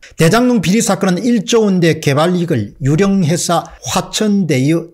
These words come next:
천화동인에 빼돌린 당군 이래로 최대의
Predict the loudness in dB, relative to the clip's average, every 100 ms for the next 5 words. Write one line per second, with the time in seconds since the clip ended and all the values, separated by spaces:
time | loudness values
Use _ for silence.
0 | -6 -2 0 2 0 0 -2 0 -2 -2
1 | -4 -2 -2 -6 -10 _ -2 0 2 2
2 | 0 2 0 0 -2 -6 -8 -4 -2 0
3 | 0 -2 -4